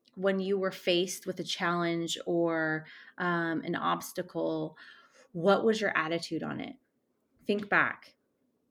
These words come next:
What were the things that you were saying to yourself? How were you speaking to yourself? What were the thoughts you were having about yourself, about the situation, about people involved?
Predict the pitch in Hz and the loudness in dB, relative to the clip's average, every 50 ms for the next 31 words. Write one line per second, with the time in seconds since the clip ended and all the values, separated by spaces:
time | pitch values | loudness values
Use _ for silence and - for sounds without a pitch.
0 | _ _ _ _ _ _ _ _ _ _ _ _ _ _ _ - - - - _ | _ _ _ _ _ _ _ _ _ _ _ _ _ _ _ -20 -20 -20 -20 _
1 | _ - 180 180 196 196 - - - - 226 208 214 208 220 214 214 - 196 190 | _ 2 6 8 8 8 8 6 2 -4 0 2 2 4 4 2 2 0 0 0
2 | 196 190 - 185 - - 180 175 170 170 - - 175 165 160 165 160 160 156 - | -2 -2 -2 -4 -4 -2 -2 -2 -2 -2 -2 -2 -2 -2 0 -2 -4 -4 -6 -6
3 | 156 147 147 147 - - - - - - - - _ _ _ _ _ _ _ _ | -6 -4 -4 -6 -8 -10 -10 -10 -10 -12 -14 -18 _ _ _ _ _ _ _ _
4 | _ _ _ _ _ _ _ _ _ _ _ _ _ _ _ _ _ _ _ _ | _ _ _ _ _ _ _ _ _ _ _ _ _ _ _ _ _ _ _ _
5 | _ _ _ _ - - 190 190 185 196 190 185 175 180 - - 170 170 - - | _ _ _ _ -4 0 2 2 4 4 2 2 0 -2 -4 -6 -4 -2 -2 -2
6 | - 165 - - - - 170 - - - 180 - - 185 185 - - 196 190 170 | -2 -2 -4 -4 -4 -4 -6 -8 -8 -10 -10 -6 -2 0 2 2 2 2 2 2
7 | 185 180 180 - 156 143 160 - - 190 180 175 175 175 180 175 170 170 175 170 | 0 -2 0 0 0 0 0 -2 -4 -4 -2 -2 -2 -2 -4 -4 -4 -4 -4 -4
8 | 165 170 175 - 175 165 170 165 - - 180 175 175 - - - 165 - - - | -4 -6 -8 -10 -8 -4 -2 -2 -2 -2 -4 -6 -6 -6 -6 -8 -8 -8 -10 -6
9 | - 170 165 165 - 170 - - 170 - 175 170 165 160 170 - - - - - | -4 -4 -4 -4 -6 -10 -14 -14 -12 -10 -6 -6 -6 -6 -6 -8 -8 -8 -10 -10
10 | - - _ _ _ _ _ _ _ _ - - - - 196 185 - - 180 185 | -12 -14 _ _ _ _ _ _ _ _ -16 -14 -8 -4 -4 -4 -2 -2 -4 -4
11 | 185 185 180 175 170 170 170 165 170 - - - 190 - - - - | -2 -2 -2 -2 -2 -2 -2 -4 -4 -4 -6 -8 -10 -14 -18 -20 -20